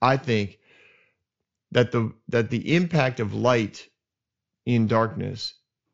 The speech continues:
is described as wrath by people in, that, that translated the Bible. So when God shows up in the culture of Noah, his light looks like wrath.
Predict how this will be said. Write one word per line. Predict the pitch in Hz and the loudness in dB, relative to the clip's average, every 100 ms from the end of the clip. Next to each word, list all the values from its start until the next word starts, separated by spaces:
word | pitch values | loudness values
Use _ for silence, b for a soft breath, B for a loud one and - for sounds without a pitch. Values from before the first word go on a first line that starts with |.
| _ _ _ - | _ _ _ 0
is | 127 107 | 0 2
described | 117 107 - 139 131 117 | -4 -4 0 2 2 2
as | 113 101 | 0 0
wrath | 107 107 101 101 - | 0 2 2 -2 -2
by | 101 | -2
people | 90 120 104 107 | -2 -6 -4 -2
in, | 98 92 - 113 | -2 -2 -6 -4
that, | 107 101 - | -2 -2 -2
that | 101 90 | -4 0
translated | 117 107 98 95 92 | 0 0 0 -2 -4
the | 110 | -6
Bible. | 101 95 92 113 - _ _ _ _ _ _ _ _ _ _ _ - | -6 -6 -8 -12 -18 _ _ _ _ _ _ _ _ _ _ _ -20
So | - 131 | 0 2
when | 120 110 | 2 2
God | 127 139 123 | 2 0 -2
shows | 139 123 113 | 0 0 2
up | 113 - _ b b b b | -2 -2 _ b b b b
in | 135 | 0
the | 123 | 0
culture | 113 - 147 135 139 120 | -2 -2 0 0 0 -2
of | - 110 107 98 - _ _ _ _ _ | 0 0 0 -2 -10 _ _ _ _ _
Noah, | - 120 104 90 98 104 _ _ _ _ _ _ _ _ _ _ _ _ _ _ _ _ | 2 2 4 0 -4 -8 _ _ _ _ _ _ _ _ _ _ _ _ _ _ _ _
his | 143 135 120 | 2 2 2
light | 117 131 110 90 - | 0 2 2 -2 -2
looks | 117 113 113 | 0 0 2
like | 107 98 | 0 0
wrath. | 104 87 98 - | 0 0 -4 -12